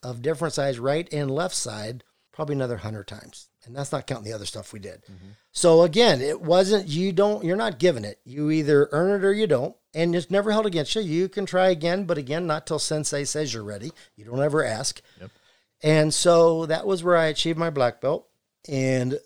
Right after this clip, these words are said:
Speaker 1: as I said, later on was when I developed psoriatic arthritis, and it was through my whole body.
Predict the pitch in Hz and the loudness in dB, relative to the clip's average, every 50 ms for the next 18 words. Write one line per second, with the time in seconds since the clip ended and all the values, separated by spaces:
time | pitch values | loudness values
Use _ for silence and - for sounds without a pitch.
0 | _ _ _ _ _ - 131 117 123 123 101 - - 143 120 107 113 120 135 147 | _ _ _ _ _ -20 -18 -12 -10 -8 -4 0 0 2 2 0 0 2 2 4
1 | 143 143 139 143 - 147 147 151 143 123 120 123 127 117 - _ _ 117 117 123 | 4 2 2 0 0 0 0 0 0 -2 -4 -8 -12 -16 -20 _ _ -16 -12 -10
2 | 117 113 107 104 117 120 117 120 120 104 107 113 110 101 107 110 120 120 117 - | -10 -10 -8 -8 -8 -6 -6 -6 -8 -8 -8 -10 -10 -10 -8 -6 -6 -6 -8 -8
3 | - - 135 127 127 127 127 123 - 131 123 - - 117 110 107 107 107 107 - | -8 -6 -4 -2 -2 -2 -2 -4 -4 -6 -8 -8 -8 -10 -10 -10 -10 -10 -10 -10
4 | - 113 107 95 - - 117 113 98 - - 151 151 127 127 110 101 98 110 110 | -10 -12 -14 -14 -12 -10 -10 -10 -8 -4 -2 -2 -2 0 -2 -4 -6 -8 -12 -16